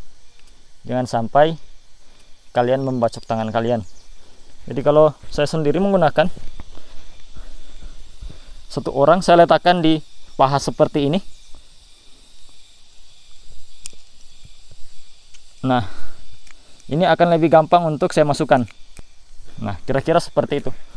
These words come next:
Kira-kira seperti itu cara saya menggunakannya. Jadi, letakkan di paha baru dipakai. Jadi, benda ini bisa kalian letakkan di survival kit kalian atau memang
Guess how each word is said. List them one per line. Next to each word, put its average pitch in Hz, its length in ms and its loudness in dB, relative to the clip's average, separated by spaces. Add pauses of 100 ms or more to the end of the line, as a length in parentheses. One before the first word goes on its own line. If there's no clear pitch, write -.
(360)
Kira-kira 151 400 2
seperti - 360 -4
itu 175 80 -2 (120)
cara 131 160 4
saya 139 240 4
menggunakannya. 123 560 0
Jadi, 120 320 0 (1120)
letakkan 147 400 2
di 143 80 0
paha 143 320 6
baru 151 160 8
dipakai. 135 560 4 (160)
Jadi, 190 480 6
benda 147 280 4
ini 160 240 0
bisa 170 280 4
kalian 156 240 6
letakkan 156 480 4
di 131 440 0 (680)
survival 147 520 2
kit - 200 -4
kalian 131 400 6
atau 131 160 2
memang 165 400 0